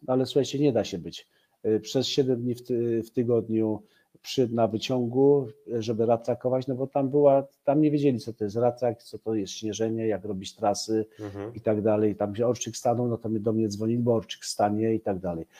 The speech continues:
Speaker 1: No i w końcu ja tam zacząłem tam chłopaków troszkę przyuczać do, no ale pewnego pięknego dnia, jak chłopaki wsiadły do ratraka, popili sobie, wjechali do rzeki, tam do tego potoka wpadli, zamiast zostawić to wszystko, próbowali wyjechać,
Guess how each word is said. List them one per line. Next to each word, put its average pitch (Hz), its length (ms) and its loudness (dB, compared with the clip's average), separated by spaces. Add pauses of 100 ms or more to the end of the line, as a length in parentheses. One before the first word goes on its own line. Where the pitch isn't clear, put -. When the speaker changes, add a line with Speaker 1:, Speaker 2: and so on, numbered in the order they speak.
(220)
Speaker 1:
No 170 60 2
i 160 40 4
w - 40 -10
końcu 165 220 6
ja 147 40 6
tam 143 140 8
zacząłem 131 340 4
tam 120 140 4
chłopaków 120 480 2
troszkę 113 380 2
przyuczać 113 600 2
do, 101 80 0 (600)
no 135 60 4
ale 147 120 8
pewnego 143 420 6
pięknego 127 500 4
dnia, 120 220 4
jak 117 200 6
chłopaki 117 600 2
wsiadły 113 360 2
do 113 120 2
ratraka, 113 720 0 (300)
popili 113 380 -2
sobie, 113 320 0
wjechali 110 340 0
do 104 120 0
rzeki, 110 420 0
tam 107 200 0
do 92 120 -10
tego 104 200 -6
potoka 104 420 -6
wpadli, 101 340 -4
zamiast 110 340 -4
zostawić 120 460 2
to 110 100 -4
wszystko, - 320 -6
próbowali 120 420 2
wyjechać, 101 540 0